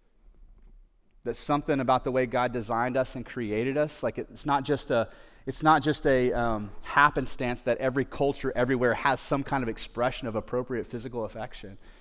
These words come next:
Like, God hardwired you for that to, like, to, to communicate something to you. Do,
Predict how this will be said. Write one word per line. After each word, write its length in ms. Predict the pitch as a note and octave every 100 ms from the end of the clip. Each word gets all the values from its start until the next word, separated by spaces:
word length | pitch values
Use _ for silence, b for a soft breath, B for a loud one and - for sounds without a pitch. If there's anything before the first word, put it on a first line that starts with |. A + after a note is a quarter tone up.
| b b b b -
Like, 80 | A#2+
God 180 | D3+
hardwired 600 | D3 - C#3+ D3+ A2+ G#2+
you 140 | G#2 G#2+
for 120 | -
that 200 | A#2 B2
to, 60 | C#3+
like, 180 | A#2+ - B B - -
to, 120 | C3+
to 140 | -
communicate 640 | - B2 A#2+ D#3+ - A2
something 400 | - G#2+ - G2
to 160 | - G2+
you. 100 | G2+
Do, 300 | G2 C3 G#3